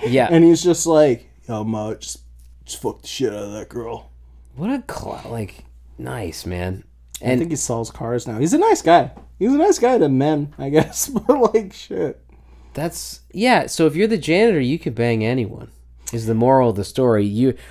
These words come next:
Speaker 1: there's no abuse of power there.
Speaker 2: Yeah, I, I assume so. I, hey, it was consensual.
Speaker 1: It's definitely
Speaker 2: It was
Speaker 1: consensual.
Speaker 2: consensual. And, uh, they were all of age.
Speaker 1: Perfect.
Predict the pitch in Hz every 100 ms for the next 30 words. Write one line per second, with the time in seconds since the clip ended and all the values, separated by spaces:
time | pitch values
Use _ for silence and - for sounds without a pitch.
0 | - - 143 117 127 127 131 117 120 -
1 | 104 104 95 90 87 87 82 - - -
2 | - - - - - - _ - 147 247
3 | 277 311 202 - - 147 - - 175 226
4 | - - 185 247 - 143 143 147 - 196
5 | 175 165 247 - 196 143 165 190 160 -
6 | 123 - - 131 165 123 110 - 110 92
7 | 120 117 135 92 147 - - 151 208 233
8 | 156 151 202 196 196 185 143 165 180 190
9 | 185 185 - - - - - - - _
10 | - - - - - - - - - -